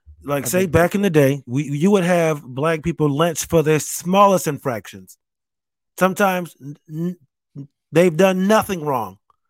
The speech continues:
Speaker 2: Yeah.
Speaker 1: You just happen to look at a white woman and you're dead. Like,
Speaker 2: Yeah.
Speaker 1: literally being
Speaker 2: Oh.
Speaker 1: dragged behind a car,
Speaker 2: Yep.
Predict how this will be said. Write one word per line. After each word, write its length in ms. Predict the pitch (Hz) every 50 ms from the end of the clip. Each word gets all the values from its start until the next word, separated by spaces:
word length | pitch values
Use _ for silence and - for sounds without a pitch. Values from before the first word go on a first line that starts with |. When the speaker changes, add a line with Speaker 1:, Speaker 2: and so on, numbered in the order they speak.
| _
Speaker 2:
Yeah. 160 | - 156 160 147 - _ _ _
Speaker 1:
You 100 | 156 196
just 220 | 185 208 185 -
happen 260 | - 202 196 196 196 190
to 80 | 175
look 280 | 165 165 185 208 196 -
at 120 | 165 165
a 60 | 160 160
white 240 | 151 160 156 147 147
woman 340 | 151 151 151 156 160 151 147 -
and 200 | 151 151 143 139
you're 100 | 147 143
dead. 420 | 123 107 139 131 123 110 104 104 - _ _
Like, 220 | 143 139 131 117
Speaker 2:
Yeah. 60 | 131 143
Speaker 1:
literally 500 | 160 180 170 165 165 156 147 147 143 147 _ _ _ _ _ _ - 127
being 260 | 143 156 156 147 143
Speaker 2:
Oh. 20 |
Speaker 1:
dragged 400 | 123 123 139 151 160 170 170 156
behind 260 | 170 165 160 185 180
a 60 | 190 175
car, 300 | - 185 175 170 165
Speaker 2:
Yep. 60 | 175